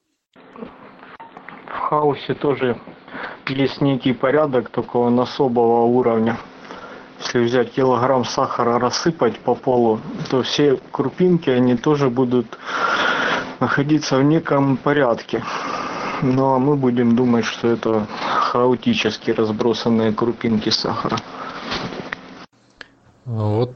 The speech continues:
Speaker 2: почему я говорю, что даже те, кто просто находится в сообществе, да, ну, пусть они там, э, как бы ху-, в хвосте, да,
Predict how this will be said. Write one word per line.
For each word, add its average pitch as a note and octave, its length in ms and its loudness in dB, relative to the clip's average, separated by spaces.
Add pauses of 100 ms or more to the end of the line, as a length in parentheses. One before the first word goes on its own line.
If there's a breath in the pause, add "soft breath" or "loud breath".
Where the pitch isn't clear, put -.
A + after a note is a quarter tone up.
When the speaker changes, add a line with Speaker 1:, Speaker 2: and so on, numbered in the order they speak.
(140)
Speaker 2:
почему D3+ 360 0
я A2 160 2
говорю, G#2+ 460 0
что G2 640 -2 (1080 loud breath)
даже G#2+ 340 0
те, B2 220 -2
кто - 320 -4
просто - 440 -4
находится F#2+ 540 -6
в - 40 -8
сообществе, A#2+ 640 -4
да, G#2+ 240 0 (960)
ну, C3 140 0
пусть C#3+ 340 -4
они G#2+ 300 -2
там, F#2+ 320 -4 (960 loud breath)
э, G2 600 0 (760 loud breath)
как F#2+ 180 -4
бы G2 100 -2
ху-, B2 300 -6
в A#2+ 100 -12
хвосте, A2 680 -2
да, G2+ 240 -2